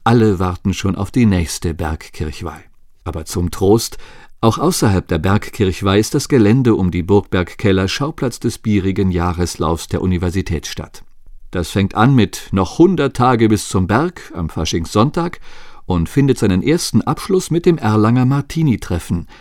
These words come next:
zu Ehren der in Erlangen gebrauten hellen Weizenböcke am Freitag vor dem Martinstag. Und im Übrigen heißt sie von Ende März bis September der Endlasskeller hier herzlich willkommen.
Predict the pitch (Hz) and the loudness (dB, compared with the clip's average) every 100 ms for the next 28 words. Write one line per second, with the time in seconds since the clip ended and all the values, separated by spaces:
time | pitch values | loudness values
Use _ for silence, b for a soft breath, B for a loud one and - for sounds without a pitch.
0 | B - 120 127 147 147 143 104 95 95 | B -4 0 6 6 6 4 2 2 0
1 | 107 110 104 113 131 113 95 104 - 101 | 2 4 4 4 2 0 0 0 2 0
2 | 92 101 107 95 101 - - 90 92 87 | 2 2 2 2 0 0 0 0 0 0
3 | 113 104 131 160 - 95 95 113 104 - | 2 2 0 -2 -4 -4 -2 0 -2 -2
4 | 95 92 101 101 92 - 80 78 - - | -2 2 2 2 2 -2 -6 -8 -10 -14
5 | - - - - - - 98 95 95 113 | -14 -20 -20 -20 -6 0 2 2 6 6
6 | 120 175 214 175 180 - 170 147 123 104 | 6 2 0 0 -2 -2 -2 2 0 2
7 | 160 170 98 147 202 - 208 190 214 - | 0 2 4 2 -2 -2 -2 -2 -4 0
8 | 127 123 127 143 170 170 117 113 101 85 | 2 4 4 2 2 2 2 2 2 -2
9 | - 104 92 87 82 101 107 92 90 - | -2 2 2 2 2 2 2 0 -2 -4
10 | 92 90 95 98 - 90 80 | -2 -2 2 0 2 -2 -4